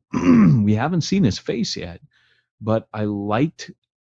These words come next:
I liked his, um, he was very Darth Maul-esque to me. And I liked that. I liked, you know, the way he was staggering as if he had just been hurt or something. It just looked like, okay, we're, we're in for some good,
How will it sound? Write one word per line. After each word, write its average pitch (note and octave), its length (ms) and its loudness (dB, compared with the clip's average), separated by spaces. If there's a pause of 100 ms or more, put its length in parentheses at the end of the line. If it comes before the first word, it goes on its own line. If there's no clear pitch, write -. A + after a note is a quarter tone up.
(100)
I A2 120 -2
liked G#2 440 -2
his, G2+ 340 2
um, F#2+ 220 -2
he G2+ 140 2
was A2+ 100 4
very D#3 280 4
Darth G#2+ 340 -2
Maul-esque F#2 540 -2
to F2 60 -10
me. - 280 -18 (420)
And G#2 100 -2
I G2 100 0
liked F2+ 420 -6
that. E2 200 -12
I E2+ 60 -10
liked, G2+ 300 -2 (180)
you A2+ 120 4
know, F#2 100 2
the F2+ 100 0
way F#2+ 120 4
he G2 120 4
was F2 120 -2
staggering G2 540 0
as F2 120 -4
if F#2 140 -2
he G2 100 2
had E2+ 120 0
just F#2+ 240 -4
been F2+ 140 -4
hurt G2 360 -6
or G2+ 60 -2
something. G#2 540 -2 (480)
It A2 60 0
just B2 260 0
looked A2+ 240 4
like, F2+ 240 0
okay, G2 280 0
we're, F#2+ 300 0
we're A2+ 240 0
in C#3+ 160 4
for A#2 160 -2
some F#2 200 -4
good, F#2 340 0